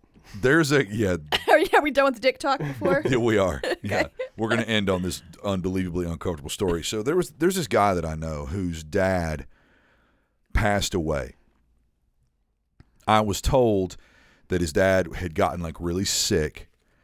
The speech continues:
Speaker 1: and it was not sudden, like, his dad had been sick for a while,
Speaker 2: Mm-hmm.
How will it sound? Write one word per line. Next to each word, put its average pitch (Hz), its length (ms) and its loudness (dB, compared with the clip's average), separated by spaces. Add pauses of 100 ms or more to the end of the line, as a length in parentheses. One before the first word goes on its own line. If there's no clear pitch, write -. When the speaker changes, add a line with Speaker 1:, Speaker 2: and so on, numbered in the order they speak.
(280)
Speaker 1:
and 95 320 0
it 92 80 -2
was 90 680 -4 (560)
not 139 280 0
sudden, 101 560 0
like, 87 200 -4
his 90 120 -6
dad 98 220 4
had 90 100 0
been 87 120 -6
sick - 320 -4
for 90 120 -2
a 82 60 2
while, 92 580 0
Speaker 2:
Mm-hmm. 247 200 -8